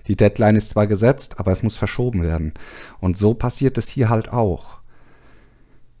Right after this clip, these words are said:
Wir haben alle ein Produkt gekauft. Wir haben alle Anspruch darauf, in Anführungsstrichen, dass dieses Produkt auch vernünftig läuft. Aber wir sind hier nicht an einem Punkt,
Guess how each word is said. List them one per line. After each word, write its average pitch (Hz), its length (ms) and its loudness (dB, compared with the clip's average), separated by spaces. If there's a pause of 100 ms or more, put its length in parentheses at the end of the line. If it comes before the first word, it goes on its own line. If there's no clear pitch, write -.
(920)
Wir 90 140 0
haben 98 120 0
alle 117 200 2
ein 143 120 0
Produkt 147 400 -4
gekauft. - 720 -2
Wir 85 220 -2
haben 95 240 0
alle 110 260 2
Anspruch 107 520 -2
darauf, 87 460 0
in 85 100 -2
Anführungsstrichen, 92 1120 0
dass 87 180 0
dieses 92 300 -2
Produkt - 440 -4
auch 92 120 -2
vernünftig 90 580 -2
läuft. 113 540 0 (840)
Aber 98 240 -2
wir 104 120 2
sind 127 340 4
hier 135 420 2 (100)
nicht 107 380 0
an 107 160 2
einem 98 140 0
Punkt, - 640 -2